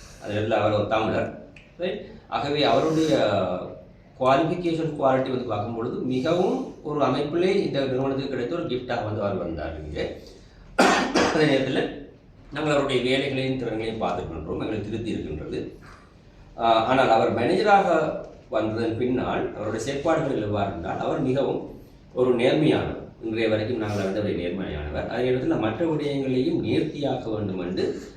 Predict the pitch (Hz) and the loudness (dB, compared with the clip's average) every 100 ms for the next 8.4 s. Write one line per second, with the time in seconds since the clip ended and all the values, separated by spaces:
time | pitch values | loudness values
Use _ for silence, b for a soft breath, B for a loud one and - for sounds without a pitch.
0 | B 165 160 143 131 180 190 180 160 127 | B -4 0 2 4 6 6 6 2 2
1 | 156 160 120 113 107 104 202 - - - | 2 2 2 2 0 -2 -2 -2 -6 -14
2 | - - - - - 127 120 117 113 107 | -18 -20 -20 -16 -6 -2 0 -2 -4 -2
3 | 104 104 B B - 113 110 101 92 85 | -2 -4 B B 4 4 4 2 0 -2
4 | 78 - - 131 120 110 107 107 101 95 | -6 -6 -4 -2 0 0 0 0 2 0
5 | 90 110 113 110 107 127 120 117 107 104 | -2 -2 -2 -2 0 0 2 0 0 -2
6 | 90 80 85 78 - - - B B B | -2 -4 -6 -6 -8 -12 -14 B B B
7 | B 123 120 127 120 120 120 120 120 110 | B -2 2 4 4 6 4 2 -2 -2
8 | 110 110 110 117 | -2 -2 0 0